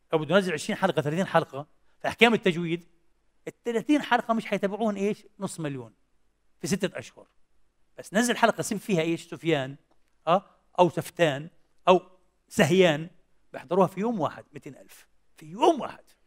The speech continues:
سب الشيخ فلان، الدكتور فلان، مئتين ألف. طب أنت شيخ بلحية، أنت طالب وجه الله ولا وجه الناس؟ إيش تعلمته في الدين أنت؟ بئس العلم الذي تعلمته. لو تعلمت علم لله،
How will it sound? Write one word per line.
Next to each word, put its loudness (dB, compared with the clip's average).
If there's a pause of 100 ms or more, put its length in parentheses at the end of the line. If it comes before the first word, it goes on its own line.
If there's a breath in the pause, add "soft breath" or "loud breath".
(720)
سب -4
الشيخ -10
فلان، -10
الدكتور -4
فلان، -2 (220 soft breath)
مئتين 6
ألف. 0 (680)
طب -10
أنت -2
شيخ 0
بلحية، -2 (440)
أنت -18
طالب 0
وجه -6
الله -10
ولا -6
وجه -8
الناس؟ -20 (1080)
إيش -6
تعلمته -8
في -14
الدين -10
أنت؟ -20 (460)
بئس -12
العلم -8
الذي -8
تعلمته. -14 (680)
لو -10
تعلمت 2
علم 8
لله، 8